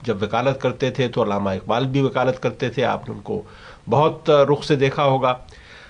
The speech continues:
आप कुछ अगर अपनी यादों में से वो हिस्सा जो अल्लामा इकबाल से वाबस्ता है, अगर हमको अता करें तो बड़ी मेहरबानी होगी।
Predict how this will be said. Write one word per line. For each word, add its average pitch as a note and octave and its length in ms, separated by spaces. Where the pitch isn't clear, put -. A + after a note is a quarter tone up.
आप F#3 300
कुछ F#3 200
अगर F3 200
अपनी E3+ 500
यादों D#3+ 400
में D#3 120
से D3+ 120
वो D3+ 200
हिस्सा C#3+ 300
जो C3+ 140
अल्लामा B2+ 320
इकबाल B2+ 300
से E3 140
वाबस्ता A2+ 460
है, G#2 140
अगर G#2 140
हमको G#2 260
अता G2+ 220
करें F#2+ 240
तो - 80
बड़ी G2 160
मेहरबानी F2 360
होगी। - 300